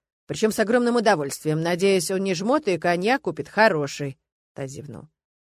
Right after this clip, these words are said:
«Идешь ты, наконец, спать?» «Иду, а ты корыстный, Самохвалов, все-то тебе дай». «Сейчас ты узнаешь, насколько корыстный.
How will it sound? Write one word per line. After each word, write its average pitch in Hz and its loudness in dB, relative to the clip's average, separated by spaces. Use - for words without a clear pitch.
«Идешь 185 0
ты, 240 2
наконец, 175 0
спать?» - -12
«Иду, 220 0
а 208 2
ты 277 -6
корыстный, 302 0
Самохвалов, 185 -4
все-то - -10
тебе 214 -2
дай». 180 -2
«Сейчас 160 -4
ты 180 0
узнаешь, 170 -2
насколько 180 0
корыстный. 151 -2